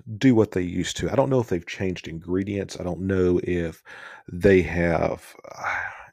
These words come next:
in an effort to mass produce because it's become such a, a staple that they've lowered the quality of their products. But it's still up there, uh, for me. Uh,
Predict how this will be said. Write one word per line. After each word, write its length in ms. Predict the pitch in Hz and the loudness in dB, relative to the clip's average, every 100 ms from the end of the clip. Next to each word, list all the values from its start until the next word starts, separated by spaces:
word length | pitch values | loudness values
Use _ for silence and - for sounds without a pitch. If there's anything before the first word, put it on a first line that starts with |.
| _ | _
in 80 | 101 | 0
an 100 | 90 | 2
effort 460 | 92 95 98 - - | 2 2 -2 -2 -6
to 240 | - 90 | -2 -2
mass 460 | 85 87 92 92 87 | 0 0 0 0 -2
produce 500 | - 90 85 90 87 | -2 -2 0 0 0
because 320 | 98 - 87 | -2 0 0
it's 100 | 87 | -2
become 400 | - - - 98 | -6 -4 0 0
such 280 | - 87 - | 2 -2 0
a, 180 | 87 - - - - | 0 -2 -12 -18 -14
a 80 | - | -4
staple 800 | - - 110 104 - 80 78 82 _ _ _ _ - | -2 2 4 4 4 0 0 -4 _ _ _ _ -14
that 220 | 92 95 | 0 2
they've 200 | 95 87 | 4 2
lowered 380 | 85 87 92 95 | 2 4 4 4
the 120 | 85 | 2
quality 840 | 87 - - 87 87 95 - 110 - _ _ _ _ | 0 -6 0 2 2 0 -2 -4 -6 _ _ _ _
of 80 | 95 | -2
their 100 | 98 | -2
products. 600 | - - 185 - - - - _ - - - - - 104 101 | 0 0 2 0 -2 -12 -14 _ -20 -20 -20 -20 -20 -18 0
But 400 | 104 95 92 - - - - _ | 4 4 2 -2 -12 -20 -20 _
it's 120 | 139 | -2
still 320 | - 190 165 113 | 2 4 6 6
up 180 | 101 | 4
there, 300 | - - - - _ _ | -2 -12 -12 -20 _ _
uh, 200 | 90 78 | -8 -6
for 200 | - 92 | -4 0
me. 400 | 90 85 - - _ _ - | 0 0 -4 -10 _ _ -10
Uh, 300 | 85 82 | -8 -8